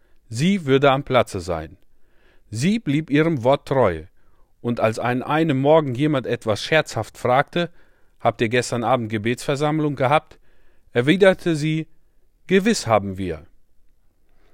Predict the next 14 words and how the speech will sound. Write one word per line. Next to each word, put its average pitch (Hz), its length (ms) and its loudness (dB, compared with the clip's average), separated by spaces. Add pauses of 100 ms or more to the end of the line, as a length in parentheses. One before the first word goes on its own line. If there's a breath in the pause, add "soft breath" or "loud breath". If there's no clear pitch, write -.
(160)
"Ich - 160 -6
habe 185 240 6
aber 143 220 4
doch 160 240 2
gehört, 151 360 2
dass 139 120 -2
Sie 131 120 -4
dort 127 220 2
allein 120 360 2
gewesen 160 400 0
sind." 95 360 -8 (800)
"Nein", 175 300 2
sagte 117 360 0
sie, 90 340 -10